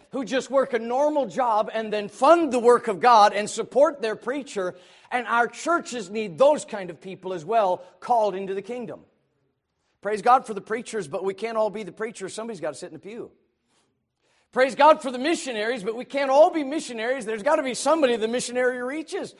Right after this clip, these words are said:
Praise God for the evangelists, but we can't all be evangelists. The evangelist has to have a church to show up to where faithful, godly people have given their hearts primarily to the kingdom of God.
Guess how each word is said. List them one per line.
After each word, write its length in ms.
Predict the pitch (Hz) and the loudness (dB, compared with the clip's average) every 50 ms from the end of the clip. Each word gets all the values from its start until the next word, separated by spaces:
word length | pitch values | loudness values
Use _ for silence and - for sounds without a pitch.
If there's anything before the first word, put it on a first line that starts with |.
| _ _ _ _ _ _ | _ _ _ _ _ _
Praise 220 | - 170 170 151 | -10 -10 -8 -4
God 220 | 185 190 208 202 | -2 -2 -2 -2
for 100 | 202 214 | -4 -10
the 140 | 208 220 226 | -10 -10 -10
evangelists, 680 | 220 185 214 226 247 262 214 214 226 220 202 - - - | -8 -8 -8 -8 -8 -10 -10 -10 -10 -10 -10 -12 -14 -16
but 160 | 156 196 185 | -14 -12 -12
we 80 | 196 196 | -12 -10
can't 220 | - 226 247 254 | -10 -10 -6 -6
all 100 | 254 226 | -6 -6
be 160 | 175 202 196 | -6 -8 -8
evangelists. 580 | 180 175 170 208 254 277 240 156 196 220 208 - | -8 -8 -8 -8 -8 -10 -10 -10 -10 -12 -12 -12
The 100 | 196 208 | -12 -10
evangelist 460 | 190 208 247 277 233 196 214 196 - | -8 -8 -8 -8 -8 -10 -12 -10 -8
has 180 | 214 220 220 190 | -8 -8 -8 -8
to 60 | 196 | -8
have 160 | 226 240 233 | -8 -8 -8
a 60 | 233 | -8
church 420 | - - - 277 320 330 - - - | -12 -4 0 0 0 0 -2 -8 -16
to 80 | - 190 | -18 -16
show 200 | - - 220 247 | -10 -6 0 2
up 220 | 311 320 - - | 2 2 0 -2
to 220 | - 233 202 147 - - _ _ _ _ _ - | -8 -10 -10 -10 -12 -16 _ _ _ _ _ -2
where 160 | 226 233 220 | -2 -2 -2
faithful, 500 | - - 277 311 330 320 330 - 349 339 | 0 0 2 2 2 0 0 -2 -2 -2
godly 460 | 220 - 269 262 277 240 269 277 247 | 2 2 2 2 2 0 -4 -8 -10
people 520 | - - 269 277 208 - 214 202 185 - - - _ _ | -10 -10 -10 -10 -8 -6 -4 -4 -4 -6 -8 -18 _ _
have 220 | _ 214 240 208 165 | _ -2 -2 -2 0
given 240 | 233 247 226 233 233 | -4 -4 -4 -4 0
their 140 | 233 233 | 0 0
hearts 300 | 190 196 226 226 214 - - - | 4 4 2 2 2 -2 -12 -6
primarily 800 | - 220 214 220 220 233 269 302 349 359 349 302 247 226 233 - | -4 -4 -4 -4 -6 -4 0 2 2 4 4 2 0 -2 -4 -4
to 160 | - 226 208 | -8 -8 -8
the 80 | 220 | -8
kingdom 400 | 214 - 214 220 208 196 190 185 | -10 -8 -8 -8 -6 -6 -6 -6
of 140 | 185 160 151 | -6 -10 -4
God. 320 | 135 196 185 165 143 120 | 0 2 2 2 0 -2